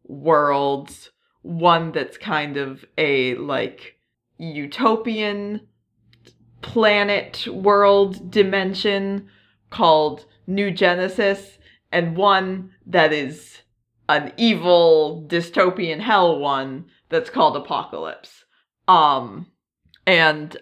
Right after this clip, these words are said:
uh, our, <laughs> our heroes, Big Barda and Scott Free, um, are both from Apocalypse. Scott is technically born on New Genesis, but he spends his whole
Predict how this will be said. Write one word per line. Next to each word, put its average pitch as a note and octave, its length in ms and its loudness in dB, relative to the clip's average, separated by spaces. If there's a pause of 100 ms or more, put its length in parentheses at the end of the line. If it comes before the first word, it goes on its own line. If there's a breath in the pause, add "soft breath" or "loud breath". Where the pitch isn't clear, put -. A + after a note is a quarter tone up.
uh, C3+ 520 2 (260)
our, E3 360 2 (560 loud breath)
<laughs> - 520 -12
our A#3+ 180 6
heroes, F3 560 -2 (640)
Big F#3 240 2
Barda D#3 400 2
and E3 140 -10
Scott - 340 -4
Free, A#2+ 380 -8 (400 soft breath)
um, C3+ 580 0 (480)
are G3+ 120 0
both E3 380 -2 (440)
from C#3 440 2
Apocalypse. - 920 -8 (420)
Scott G#3 380 0
is G3 100 -14
technically E3+ 520 -6
born D3+ 340 -4
on C#3+ 180 -6
New D3 120 -10
Genesis, - 600 -10
but - 340 -10 (300)
he - 140 -20
spends C#3 380 -6
his C3 180 -10
whole C3+ 460 -6